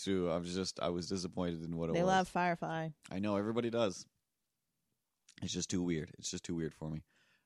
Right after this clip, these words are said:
Speaker 1: Uh, or not weird enough. I don't know. There's something, again, may-, it's too, I, it's too cowboyish for me. I'm not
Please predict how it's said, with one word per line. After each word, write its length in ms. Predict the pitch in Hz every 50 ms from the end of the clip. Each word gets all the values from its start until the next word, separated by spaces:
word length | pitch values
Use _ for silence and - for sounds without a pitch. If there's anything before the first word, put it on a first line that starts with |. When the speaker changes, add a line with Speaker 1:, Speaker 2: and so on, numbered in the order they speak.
| - -
Speaker 1:
Uh, 100 | - 82 82
or 220 | - 80 90 90
not 200 | 90 95 92 78 85
weird 180 | 92 90 87
enough. 280 | 82 82 82 80 - -
I 100 | 95 95
don't 100 | 92 87
know. 160 | 82 76 82 -
There's 140 | 87 87 -
something, 340 | - 107 98 - 104 95
again, 300 | 95 92 87 87 80 76 - - - - _ -
may-, 120 | 76 90
it's 240 | 87 - 92 - -
too, 300 | - - 123 113 104 101 -
I, 120 | 87 92 82 - - _ _ _ _ -
it's 120 | 98 -
too 140 | - - 143
cowboyish 600 | - - 113 101 98 87 87 85 80 76 78 -
for 140 | - 87 85
me. 180 | 82 80 80 73
I'm 160 | 67 73 78
not 220 | 85 82 80 78